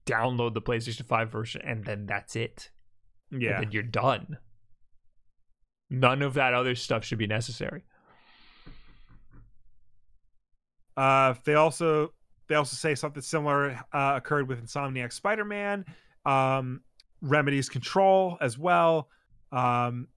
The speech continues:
Speaker 2: and of course, save transfers from Xbox One to Series X are automatic via Microsoft Smart Delivery.
Speaker 1: All I know is that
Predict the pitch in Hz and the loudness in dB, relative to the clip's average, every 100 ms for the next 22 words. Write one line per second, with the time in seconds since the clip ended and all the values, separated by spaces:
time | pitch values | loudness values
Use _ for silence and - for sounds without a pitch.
0 | _ 156 151 147 - 139 - 233 214 - | _ -2 0 0 -4 -10 2 4 4 0
1 | - 208 220 - 214 208 - 202 - 180 | -4 -2 -2 -4 -4 -4 -4 -6 -6 -6
2 | 185 - 185 170 185 180 - - 196 180 | -6 -2 -4 -2 -4 -6 -6 -10 -6 -4
3 | 156 - 190 - - 170 165 170 156 170 | -6 0 0 0 0 2 6 6 4 4
4 | 285 247 208 - _ _ 151 190 180 170 | 4 4 2 -4 _ _ 2 4 4 2
5 | 156 151 160 143 - 151 123 120 107 98 | -2 -4 -4 -4 -6 -6 -6 -8 -12 -12
6 | 87 90 _ _ _ _ _ _ - _ | -16 -16 _ _ _ _ _ _ -20 _
7 | _ - 151 208 208 196 170 143 117 117 | _ 2 2 4 4 2 2 0 0 0
8 | 117 113 113 107 - | -2 0 0 0 -2